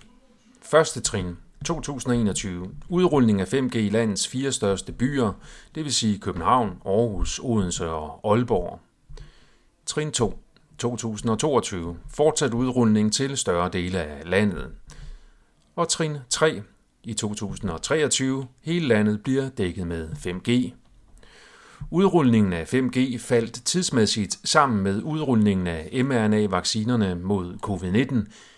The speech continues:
der i Danmark startede den syvogtyvende september to tusind og tyve. Fem G-dækningen er nu på nioghalvfems procent, mens enoghalvfems procent af befolkningen over atten år var færdigvaccineret mod covid nitten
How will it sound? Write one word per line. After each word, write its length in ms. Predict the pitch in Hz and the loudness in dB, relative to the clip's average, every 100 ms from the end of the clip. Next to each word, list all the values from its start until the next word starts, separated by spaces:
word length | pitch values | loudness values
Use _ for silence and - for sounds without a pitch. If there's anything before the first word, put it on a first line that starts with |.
| _ - | _ -4
der 100 | 156 | -2
i 60 | |
Danmark 320 | 160 135 147 131 | 0 0 0 0
startede 500 | 117 101 110 110 98 | 4 4 4 2 2
den 300 | 110 107 107 | 2 2 0
syvogtyvende 640 | - 104 87 - 90 90 | -2 -2 -4 -6 -4 -4
september 480 | - - 117 117 104 | -6 -2 -2 -2 -2
to 200 | - 95 | -4 -6
tusind 380 | - 87 107 82 | -8 -10 -8 -10
og 160 | 71 | -10
tyve. 440 | - 90 92 98 87 - - - - - - - - - - - | -10 -6 -4 -4 -6 -10 -20 -20 -20 -20 -20 -20 -20 -20 -20 -2
Fem 220 | 165 170 | 0 2
G-dækningen 680 | 160 135 131 127 135 110 104 | 0 2 2 2 4 4 4
er 120 | 120 | 4
nu 140 | 123 | 4
på 340 | 120 - 90 78 | 8 10 8 2
nioghalvfems 600 | 131 127 92 85 104 101 | -2 0 0 0 -2 -2
procent, 480 | - 98 139 151 - - _ - - - - - _ _ | -6 -2 0 0 -4 -20 _ -20 -20 -20 -20 -20 _ _
mens 580 | 123 123 131 - - - | 0 0 0 0 0 -2
enoghalvfems 760 | 190 147 113 98 95 123 107 - | -4 -2 -2 -2 -2 -4 -4 -4
procent 420 | 110 98 123 113 | -4 -2 -2 -2
af 100 | 117 | -4
befolkningen 560 | 101 120 113 110 101 101 | 0 0 0 0 0 0
over 260 | 101 92 | 2 0
atten 320 | 120 120 107 | 2 0 2
år 240 | 107 135 107 | 2 2 2
var 280 | 101 98 87 | 4 2 0
færdigvaccineret 960 | - 110 123 110 90 - 101 95 87 | 0 0 0 -2 -2 -2 -2 -2 -2
mod 320 | 87 90 85 | -2 -4 -6
covid 320 | 98 107 90 90 | -6 -6 -4 0
nitten 380 | 107 117 107 | 0 0 -2